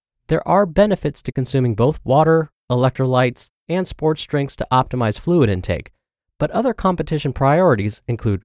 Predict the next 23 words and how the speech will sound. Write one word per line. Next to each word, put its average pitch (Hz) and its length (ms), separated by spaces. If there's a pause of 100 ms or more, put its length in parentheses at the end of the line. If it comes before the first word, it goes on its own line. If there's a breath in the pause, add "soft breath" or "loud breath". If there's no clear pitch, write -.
carbohydrate 151 680
intake 147 400 (240)
and 117 140
electrolytes. 92 680 (800)
After 180 320
exercise, - 640 (240)
you 127 140
want 190 160
to 202 40
be 185 120
rehydrating 110 760
with 92 200 (320)
one 160 240
hundred 196 320
twenty-five 147 720
to 101 120
one 123 260
hundred 175 340
fifty - 240
percent - 400
of 110 120
the 110 100
fluids 135 480